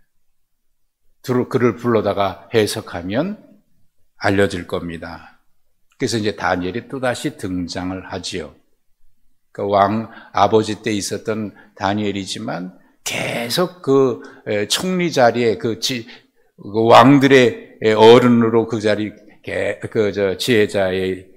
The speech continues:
있어서 박수장으로 있었던 것 같지는 않아요.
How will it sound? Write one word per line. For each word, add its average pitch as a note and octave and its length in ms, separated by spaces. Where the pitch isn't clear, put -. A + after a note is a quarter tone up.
있어서 A2 720
박수장으로 G2+ 680
있었던 F#2 420
것 - 120
같지는 F2+ 380
않아요. E2 600